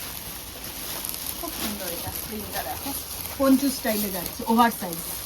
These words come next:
ঠিক আছে? ওভার সাইজে যাচ্ছে পঞ্চু স্টাইলে, এখানটা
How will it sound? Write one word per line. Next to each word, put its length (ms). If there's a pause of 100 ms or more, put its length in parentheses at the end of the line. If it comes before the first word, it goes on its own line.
(680)
ঠিক 200
আছে? 180
ওভার 260
সাইজে 340
যাচ্ছে 200 (100)
পঞ্চু 320
স্টাইলে, 320 (480)
এখানটা 320